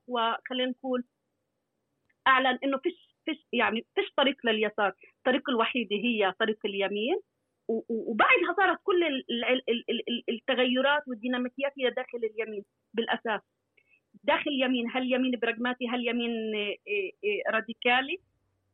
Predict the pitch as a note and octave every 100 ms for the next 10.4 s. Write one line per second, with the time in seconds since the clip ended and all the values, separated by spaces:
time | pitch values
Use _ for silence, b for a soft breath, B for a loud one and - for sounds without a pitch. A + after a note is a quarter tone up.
0 | - A#3+ B3+ B3 C4 C4 - B3 B3 A#3+
1 | A#3 - A#3 A3 - A3+ A3+ - - C4
2 | F4 F4 E4+ D#4+ - A#3+ C4+ - _ _
3 | _ A3 A3 A3 A3 G#3+ - - G#3+ G#3
4 | G3+ G3+ - - C4 B3+ A#3+ G#3+ G#3+ G#3
5 | G#3 A3 B3 A#3 A3+ F#3 G#3 G3 G#3 A#3+
6 | A3+ A3+ G3 G3+ - G#3 A3 G#3 G#3 G3+
7 | G3+ b b _ _ - F#3+ C4+ A3+ G#3
8 | B3+ C4 - C#4+ - - A#3+ B3 - _
9 | _ C4+ A#3 A3 G#3+ G3+ _ _ _ A3
10 | G#3+ G3+ G3+